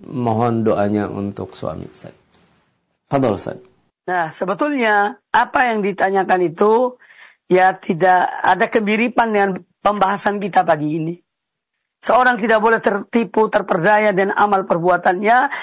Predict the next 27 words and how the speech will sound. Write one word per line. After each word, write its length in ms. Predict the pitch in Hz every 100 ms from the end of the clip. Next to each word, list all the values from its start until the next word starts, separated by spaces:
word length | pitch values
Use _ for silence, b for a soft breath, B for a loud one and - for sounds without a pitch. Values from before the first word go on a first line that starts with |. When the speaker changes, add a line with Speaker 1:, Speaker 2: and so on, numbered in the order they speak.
| B
Speaker 2:
kemudian 760 | - 226 214 196 247 247 247 - _ _ _
cenderung 580 | 247 240 226 294 302 294
untuk 320 | 262 233 254
meremehkan 460 | 226 233 233 226 208
orang 200 | 185 175
lain. 220 | 160 151 170 _ _ _
Ya, 160 | - 175
ini 160 | 240 226
masuk 400 | 247 208 214 185
sikap 340 | 208 220 214 208
yang, 240 | 208 262 B B B
atau 180 | - 226 226
perilaku 400 | 220 214 214 233
yang, 300 | 196 202 240
yang, 240 | 190 185
yang, 360 | 190 180 180 175
yang, 240 | 185 185 185 180 B B B _
eh, 80 | 165
bukan 320 | 240 311 285
dari 240 | 233 233 180
sifat-sifat 500 | 214 202 220 214 -
kaum 220 | 196 190
mukminin. 560 | 185 160 160 160 170 - _ _ _ _ _
Kita 240 | 247 269
se-, 580 | 262 240 226 226 220 220 - B -
seyogianya 1160 | - 240 233 190 240 208 202 208 214 220 220 -
untuk 560 | 214 202 226 208 -